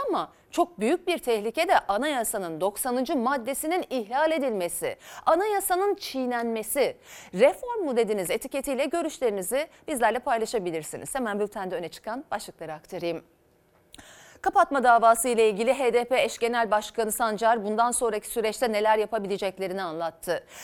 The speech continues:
Taksim Gezi Parkı'nın mülkiyeti İstanbul Büyükşehir Belediyesi'nden alındı. Hangi vakfa devredildi? Karar neye dayandırıldı? Ö S Y M'ye iki bin on dokuz ve iki bin yirmi yıllarında toplam on sekiz milyon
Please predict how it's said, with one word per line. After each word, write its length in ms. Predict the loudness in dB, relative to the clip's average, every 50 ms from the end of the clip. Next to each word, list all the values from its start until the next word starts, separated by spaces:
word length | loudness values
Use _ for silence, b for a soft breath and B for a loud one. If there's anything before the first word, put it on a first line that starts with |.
| B B
Taksim 500 | B 2 4 2 0 -4 -2 0 0 0
Gezi 200 | 0 0 0 -2
Parkı'nın 480 | 0 0 0 0 0 0 -2 -2 -2 -2
mülkiyeti 580 | -2 -2 -4 -4 -2 -2 0 0 0 0 -2
İstanbul 480 | -4 -2 0 0 0 0 0 -2 -2 -2
Büyükşehir 460 | -2 -4 -4 -4 -6 -6 -4 -4 -2
Belediyesi'nden 640 | -2 0 0 2 2 0 0 0 -2 -2 -2 0
alındı. 360 | 0 0 0 0 0 0 -2 -2
Hangi 460 | -4 -4 -4 -2 0 0 0 2 2
vakfa 320 | 0 0 -2 -4 -4 -2 0
devredildi? 640 | 0 0 0 0 -2 -2 -2 -2 -2 0 0 -2 -2 B B B B B B
Karar 400 | 2 4 4 6 4 4 2 0
neye 220 | 0 0 0 0
dayandırıldı? 840 | 0 0 0 0 -2 -4 -6 -8 -6 -6 -6 -6 -4 -4 -4 -4 -6 -10 B B B B B
Ö 120 | B 4 4
S 140 | 4 2 -2 -2 0 0
Y 60 | 0
M'ye 360 | 0 0 2 2 2 2 2 0
iki 180 | -2 -4 -4
bin 80 | -2 0
on 220 | 2 2 2 2
dokuz 300 | 0 0 -2 -2 -2 0
ve 100 | 0 -2
iki 200 | -2 0 0 0
bin 140 | 2 2 2
yirmi 320 | 2 2 2 0 0 0
yıllarında 600 | 2 2 2 2 2 2 2 2 2 2 2 2
toplam 540 | 2 0 -2 0 0 2 2 2 2 0 2 2
on 260 | 2 4 4 2 0
sekiz 420 | 0 -2 -2 -2 -2 -2 -2 0
milyon 580 | 0 -2 -2 -2 0 0 2 4 4 2 2